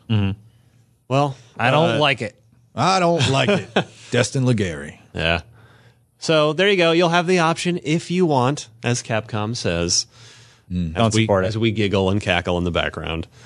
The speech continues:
Speaker 2: Uh, next up this week, real quick, the top ten selling games for August
Speaker 1: Ooh, this
Speaker 2: for
Speaker 1: is
Speaker 2: the
Speaker 1: always
Speaker 2: N P D have arrived.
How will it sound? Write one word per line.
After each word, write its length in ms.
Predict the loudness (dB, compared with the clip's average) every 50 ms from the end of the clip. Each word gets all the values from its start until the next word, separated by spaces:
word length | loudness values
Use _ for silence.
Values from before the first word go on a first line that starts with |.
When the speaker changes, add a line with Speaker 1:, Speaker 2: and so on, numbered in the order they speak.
| -20 -20 -20 -20 -8
Speaker 2:
Uh, 500 | -4 0 0 2 2 2 2 2 0 0 -4 -8 _ _ _ -2
next 240 | 0 0 2 2
up 140 | 0 0 0
this 180 | 0 -2 0 0
week, 340 | 2 2 2 0 -2 -6 -20 _ _ _
real 140 | -2 0 0
quick, 220 | 0 0 0 0
the 100 | 0 -2
top 340 | -2 0 0 0 0 -2 -2
ten 200 | -2 -2 0 0
selling 320 | 0 0 0 0 0 0 0
games 260 | 0 -2 -2 -4 -4
for 180 | -4 -4 -4 -2 0
August 480 | 0 2 2 2 0 -2 -2 0 0
Speaker 1:
Ooh, 40 | 0
this 140 | 0 0 2
Speaker 2:
for 100 | 2 2
Speaker 1:
is 60 | 2
Speaker 2:
the 60 | 0
Speaker 1:
always 160 | 0 0 0
Speaker 2:
N 180 | 0 0 0 0
P 200 | 0 0 0 0
D 220 | 2 2 2 2 2
have 160 | 2 2 2
arrived. 520 | 2 2 4 4 4 4 2 2 0 -2